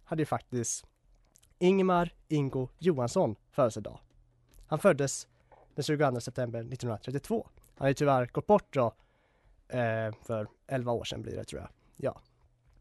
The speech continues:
Och nu, till att börja, Ellen, vet du vem Ingo är?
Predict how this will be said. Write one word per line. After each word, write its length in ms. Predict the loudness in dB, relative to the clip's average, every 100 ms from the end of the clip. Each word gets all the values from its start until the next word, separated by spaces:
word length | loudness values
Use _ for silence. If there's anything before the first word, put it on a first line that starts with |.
| _ -20 -20 -20 _ _ _
Och 240 | 2 2 4
nu, 180 | 2
till 100 | 0 -8 _ _ _ -4
att 40 | 2
börja, 140 | 2
Ellen, 260 | 2 0 -2
vet 160 | 0 2
du 60 | 2
vem 140 | 0 0
Ingo 320 | -2 0 0
är? 360 | 0 -2 -10